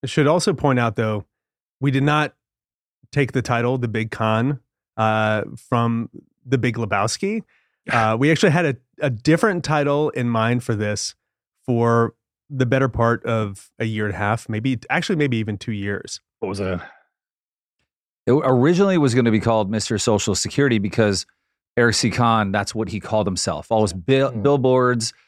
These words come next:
Speaker 3: all his commercials, it always say Mister Social Security. But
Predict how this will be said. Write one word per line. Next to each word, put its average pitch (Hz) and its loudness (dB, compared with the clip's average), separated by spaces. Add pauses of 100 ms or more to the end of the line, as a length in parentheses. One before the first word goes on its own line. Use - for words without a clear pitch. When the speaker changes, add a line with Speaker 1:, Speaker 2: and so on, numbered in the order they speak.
(140)
Speaker 3:
all 113 0
his 101 0
commercials, 110 0
it 120 2
always 110 2
say 104 2
Mister 98 -2
Social 95 0
Security. 104 -2
But 90 -2